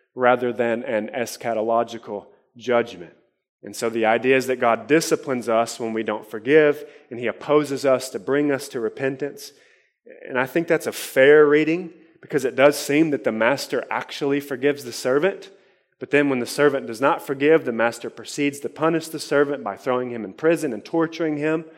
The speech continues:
until he can pay back the debt. And we know, as I said earlier, that those who have been justified,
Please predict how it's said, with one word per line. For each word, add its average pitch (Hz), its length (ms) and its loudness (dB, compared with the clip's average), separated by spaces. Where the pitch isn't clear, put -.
until 120 260 -4
he 131 140 -2
can 110 160 -6
pay 135 160 -2
back 127 260 2
the 98 80 -10
debt. 131 440 0
And 107 140 -10
we 135 120 0
know, 143 340 6
as 131 120 0
I 127 120 4
said 127 260 -2
earlier, 160 400 4
that 127 160 -4
those 127 220 0
who 139 80 -4
have 117 80 -4
been 110 180 -2
justified, 156 960 2